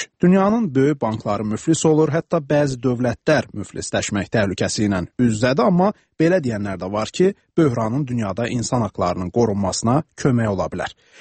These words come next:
Freedom House təşkilatı özünün son hesabatında deyir ki, dünyada insan haqları daha çox tapdanmağa başlayıb, xüsusən də keçmiş Sovet ölkələrində. Niyə deyirlər ki, qlobal maliyyə böhranı dünyada demokratiyanın inkişafına kömək eləyə bilər? Washington Post qəzetindəki məqalədə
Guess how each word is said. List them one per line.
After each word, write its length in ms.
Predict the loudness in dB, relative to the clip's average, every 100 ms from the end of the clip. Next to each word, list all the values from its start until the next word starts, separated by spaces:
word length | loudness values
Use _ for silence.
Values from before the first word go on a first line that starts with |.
| -20 -2
Freedom 320 | 2 4 4
House 240 | 4 2
təşkilatı 540 | 2 0 2 0 2 2
özünün 360 | 2 0 -2 -6
son 340 | -2 0 0
hesabatında 580 | 0 -2 -4 -2 -2 0
deyir 220 | 0 0
ki, 100 | 0
dünyada 340 | 2 2 4
insan 300 | 2 2 0
haqları 520 | 0 0 0 0 0 2
daha 180 | 2
çox 240 | 2 0 -2 _ _ _
tapdanmağa 680 | -4 -2 0 2 2 2 0
başlayıb, 360 | -4 -6 -12
xüsusən 400 | -6 -4 0 0
də 160 | 2 0 -2 _
keçmiş 440 | -4 -4 -4 -2
Sovet 320 | 0 0 -2 -4
ölkələrində. 640 | -4 -2 -2 -4 -8 -14 _ _ _ -20 -6 4
Niyə 220 | 6 6
deyirlər 400 | 2 -2 -2 -4
ki, 140 | -6 -2
qlobal 380 | 0 2 0 0
maliyyə 240 | -2 -4 -4
böhranı 600 | -4 -4 -6 -4 -2 -2 -2
dünyada 500 | -2 0 0 0 0
demokratiyanın 680 | 0 -2 -4 -4 -2 -2 -2 -2
inkişafına 560 | -2 -2 -2 0 0 0
kömək 320 | 2 2 4 0
eləyə 140 | -4
bilər? 200 | -6 -12 -4
Washington 540 | -2 -2 -4 -2 0
Post 260 | 2 -2 0
qəzetindəki 580 | -4 -4 -2 0 0 0
məqalədə 540 | 2 2 2 0 0